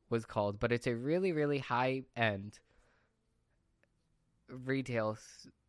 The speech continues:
a retailer. And it's kinda like Gucci. It's kinda like Louis Vuitton, but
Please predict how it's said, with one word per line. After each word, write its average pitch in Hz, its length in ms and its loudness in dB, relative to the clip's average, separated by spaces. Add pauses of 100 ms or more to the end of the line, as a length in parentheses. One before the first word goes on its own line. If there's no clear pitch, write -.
(100)
a 131 80 -6
retailer. 117 680 -4
And 135 160 -2
it's 139 200 -4 (200)
kinda 185 220 -2
like 170 220 0
Gucci. 131 240 -2
It's 110 120 -6
kinda 156 220 -2
like 139 160 -2
Louis 123 240 -2
Vuitton, 110 380 -8
but 120 100 -2